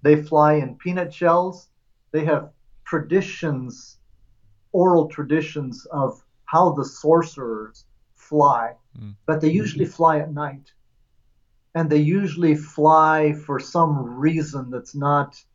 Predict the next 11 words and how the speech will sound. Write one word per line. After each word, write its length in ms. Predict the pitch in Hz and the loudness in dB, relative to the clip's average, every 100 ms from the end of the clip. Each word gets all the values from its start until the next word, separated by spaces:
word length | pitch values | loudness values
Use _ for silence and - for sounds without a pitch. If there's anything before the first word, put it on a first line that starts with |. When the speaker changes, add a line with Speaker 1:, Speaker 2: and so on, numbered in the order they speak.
| _ _ - | _ _ -4
Speaker 1:
uh, 280 | 143 127 135 - | 0 0 -4 2
good 200 | 175 160 | 4 4
for 140 | - | -2
the 100 | 135 | -10
community. 800 | - 139 131 139 127 123 113 110 | -10 -10 -6 -4 -4 -8 -12 -12
It's 200 | 123 - | -16 -20
to, 160 | _ 127 | _ -14
it's 220 | - - | -14 -8
to 120 | 151 | -8
cause 360 | 151 151 143 - | 0 4 4 2
destruction. 720 | 117 - 139 135 - - 117 | -14 -8 -2 -2 -4 -20 -20